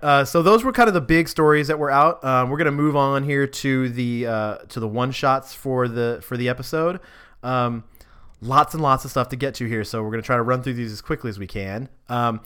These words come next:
first up, the Rise of Skywalker trailer has been rated in the U K, um, which means that it's fairly imminent in terms of its release.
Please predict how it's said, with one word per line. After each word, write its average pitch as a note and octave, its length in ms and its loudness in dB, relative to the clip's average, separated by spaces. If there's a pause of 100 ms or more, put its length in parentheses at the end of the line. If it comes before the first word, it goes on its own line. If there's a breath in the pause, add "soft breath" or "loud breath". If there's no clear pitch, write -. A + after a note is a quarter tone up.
(200 loud breath)
first F#3 280 0
up, F#3 240 0 (300 soft breath)
the C3 300 -2
Rise C3+ 260 4
of B2+ 80 -6
Skywalker C#3+ 460 2
trailer D3 380 0
has C3 180 0
been A2 240 -6
rated C#3 560 -4
in A#2+ 140 -8
the A#2+ 80 -4
U A#2 160 -4
K, C3+ 440 -6 (140)
um, A#2 180 -2
which A#2 220 -4
means B2 420 -6 (280 soft breath)
that B2 120 -2
it's A#2+ 220 -6 (160)
fairly F3 560 0
imminent F3 460 -6 (200)
in C#3 120 -8
terms C#3 260 -4
of A#2 160 -2
its G#2+ 160 -10
release. A#2+ 500 -8